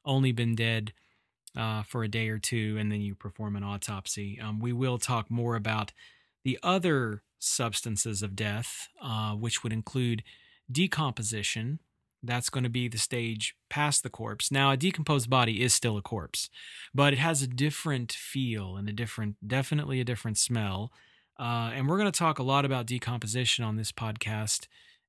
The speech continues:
um, but I don't, um, have those episodes slated immediately. We're gonna, we're gonna do that a little bit later when we talk about some more basic stuff.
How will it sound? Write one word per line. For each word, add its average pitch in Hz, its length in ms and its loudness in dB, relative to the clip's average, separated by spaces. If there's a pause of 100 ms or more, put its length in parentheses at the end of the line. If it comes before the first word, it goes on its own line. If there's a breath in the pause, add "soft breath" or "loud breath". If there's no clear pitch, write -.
um, 113 320 0
but 123 120 0
I 127 60 2
don't, - 500 -2
um, 127 440 -4
have 127 240 0
those 127 240 -2
episodes 120 440 -2
slated 123 400 2
immediately. 151 720 0
We're 127 140 -2
gonna, 120 340 -2
we're 117 100 -8
gonna 117 160 -2
do 120 120 -2
that 113 180 -2
a 104 40 -4
little 117 180 -2
bit 113 180 -4
later 123 320 0
when 120 160 -4
we 113 120 -4
talk 113 240 -4
about 107 240 -4
some 117 140 0
more 110 100 -2
basic 113 340 -2
stuff. 131 400 -2